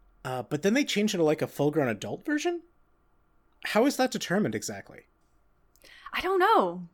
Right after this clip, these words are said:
Speaker 2: Yeah, there is something weird, especially 'cause, like, they, it's, it's said that they have, like, the mind of the animal. That's also not, it, like, a, an animal's memories are not stored in their D N A, but you have, uh, Homer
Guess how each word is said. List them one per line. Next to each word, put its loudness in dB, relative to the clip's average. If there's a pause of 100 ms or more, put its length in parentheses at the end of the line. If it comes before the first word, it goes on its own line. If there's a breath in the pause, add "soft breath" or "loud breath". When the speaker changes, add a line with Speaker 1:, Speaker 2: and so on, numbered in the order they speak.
(100)
Speaker 2:
Yeah, 12
there 4
is 2
something 0
weird, 0
especially 0
'cause, -2
like, -6
they, -2
it's, -6
it's -6
said 0
that -6
they -2
have, -2
like, -4
the 0
mind -2 (240)
of -4
the -2
animal. -4
That's 6
also 6
not, 0 (220)
it, -2
like, 0
a, 0
an -2
animal's -2
memories -4
are 0
not -2
stored -4
in -4
their -4
D -8
N -8
A, -6 (340 loud breath)
but 2
you 0
have, 0 (200)
uh, -2
Homer -2